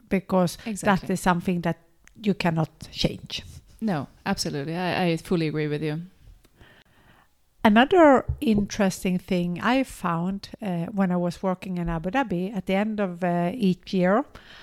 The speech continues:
Speaker 1: I invited the colleagues home to celebrate, you know, our, the achievements and, uh, you know, to, to meet on a more social level.
Speaker 2: That sounds very nice.
Speaker 1: It was very nice, but the first year they were really surprised. They said, "Are we coming home to you?"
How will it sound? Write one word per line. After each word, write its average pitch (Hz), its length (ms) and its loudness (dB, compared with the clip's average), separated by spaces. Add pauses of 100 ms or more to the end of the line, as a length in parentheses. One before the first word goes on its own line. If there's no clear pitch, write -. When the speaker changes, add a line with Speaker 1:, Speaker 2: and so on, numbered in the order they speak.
(140)
Speaker 1:
I 180 140 4
invited 180 960 0
the 180 120 0
colleagues 180 480 -2
home 175 300 2 (420)
to 165 280 0
celebrate, 175 680 -2
you 175 40 -6
know, 170 280 -6
our, 180 180 -2
the 180 200 -2
achievements 302 680 -2
and, 180 300 -4
uh, 175 140 -4 (100)
you 196 80 0
know, 170 140 -4
to, - 240 -4
to - 140 -2
meet 185 360 -2
on 175 120 -2
a 175 40 2
more 175 240 2
social 240 420 0
level. 185 460 -2 (260)
Speaker 2:
That 190 80 -10
sounds 160 260 -6
very 180 200 -2
nice. 196 340 -2 (340)
Speaker 1:
It - 140 4
was 427 220 4
very 185 280 8
nice, 190 360 6
but 226 360 6
the 247 100 6
first 311 360 8
year 311 200 8
they 226 100 4
were 226 180 6
really 226 280 6
surprised. 240 460 2
They 220 80 0
said, 214 180 2
"Are 220 100 8
we 226 120 6
coming 226 280 6
home 208 240 6
to 302 120 2
you?" 381 200 6